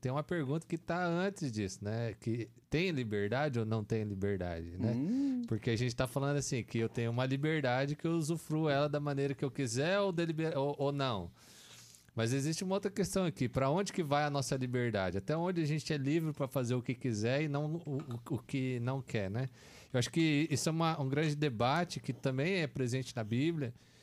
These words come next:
Speaker 1: mas que pode nos ajudar a lidar com essa questão da liberdade no, nos tempos de hoje. Dentro da nossa, eu colocaria assim, né? Dentro da nossa liberdade, porque eu não considero que a gente é livre pra fazer tudo,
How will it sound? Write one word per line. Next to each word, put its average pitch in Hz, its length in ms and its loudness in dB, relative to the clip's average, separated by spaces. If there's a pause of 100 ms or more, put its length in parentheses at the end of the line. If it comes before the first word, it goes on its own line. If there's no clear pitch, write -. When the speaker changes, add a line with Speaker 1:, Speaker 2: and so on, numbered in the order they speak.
(240)
Speaker 1:
mas 123 160 0
que 165 120 -2
pode 151 320 0
nos 165 180 2
ajudar 147 600 4
a 143 40 4
lidar 139 440 2
com 143 100 -2
essa 127 160 -2
questão 123 340 -2
da 120 100 2
liberdade 120 640 2
no, 139 360 0
nos 131 180 0
tempos 131 320 0
de 143 100 2
hoje. 143 400 4 (760)
Dentro 156 400 4
da 151 160 2
nossa, 143 280 2
eu 123 60 2
colocaria 143 420 2
assim, 135 240 0
né? 120 140 0
Dentro 151 340 0
da 147 160 2
nossa 151 360 2
liberdade, 120 560 0
porque - 140 -8
eu 117 40 -2
não 117 80 0
considero 113 380 0
que 120 80 -4
a - 20 0
gente 113 140 -2
é 110 40 -2
livre 107 200 0
pra 107 100 -4
fazer 101 240 0
tudo, 139 460 -2